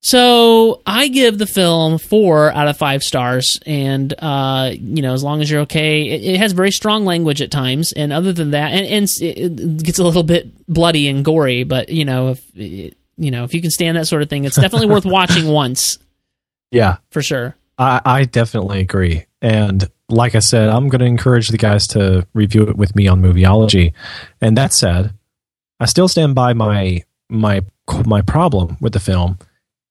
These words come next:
Speaker 2: in the villain. And because of it, I would say it, it just, it, it, it really weakens a really smart thriller to me. And this is one time when I think a,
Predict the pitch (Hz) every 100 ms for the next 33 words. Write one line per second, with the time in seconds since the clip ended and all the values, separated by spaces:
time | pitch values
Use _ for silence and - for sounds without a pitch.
0 | 120 113 104 127 113 87 92 - _ -
1 | 110 107 101 92 _ _ 120 - 139 147
2 | 135 135 117 - 123 127 117 139 120 110
3 | 104 113 107 110 101 - - 107 - 101
4 | 98 104 104 123 120 117 104 113 123 123
5 | 123 - - _ _ 107 98 110 117 113
6 | - 113 - - 113 127 147 - _ -
7 | 120 107 110 147 _ _ _ _ _ -
8 | 113 107 135 151 123 127 123 - 139 127
9 | 117 104 104 123 110 110 98 90